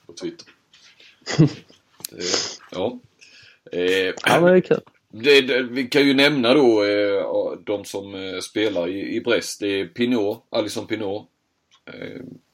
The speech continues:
Speaker 1: ja, väl en av Frankrikes absolut bästa spelare.
Speaker 2: Mm.
Speaker 1: Eh, kanske genom tiden.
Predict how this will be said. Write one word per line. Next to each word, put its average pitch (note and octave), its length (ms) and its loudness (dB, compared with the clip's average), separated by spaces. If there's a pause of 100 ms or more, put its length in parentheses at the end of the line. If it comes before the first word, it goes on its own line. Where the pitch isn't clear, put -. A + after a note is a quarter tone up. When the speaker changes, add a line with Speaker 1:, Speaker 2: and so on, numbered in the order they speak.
(280)
Speaker 1:
ja, - 200 -2 (380)
väl F2+ 280 -6
en F#2 260 0
av F2 100 -4
Frankrikes E2+ 680 -4
absolut F#2 440 -2
bästa F2 300 -6
spelare. F2+ 420 -4 (720)
Speaker 2:
Mm. G2+ 200 0
Speaker 1:
Eh, D#2+ 560 -4
kanske G#2 260 0
genom G2+ 200 -2
tiden. G#2 320 0